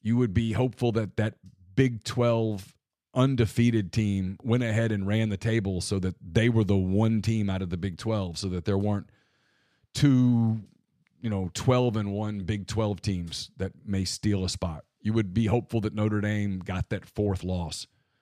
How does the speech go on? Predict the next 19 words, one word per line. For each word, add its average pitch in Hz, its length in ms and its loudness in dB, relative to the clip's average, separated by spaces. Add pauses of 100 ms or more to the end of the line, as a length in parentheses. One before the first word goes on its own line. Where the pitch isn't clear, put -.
(200)
You 185 140 4
actually 170 320 0
would 117 180 0
watch 107 360 -4
and 120 160 0
enjoy 113 520 2
a 98 60 0
lot 104 300 -4
more 120 180 0
football 98 520 -2
you, 107 160 -4 (280)
from 107 160 -2
an 101 80 -2
interest 120 400 0
la-, 98 180 0
standpoint 95 600 -2
than 98 160 -2
you 98 140 0
would 98 360 0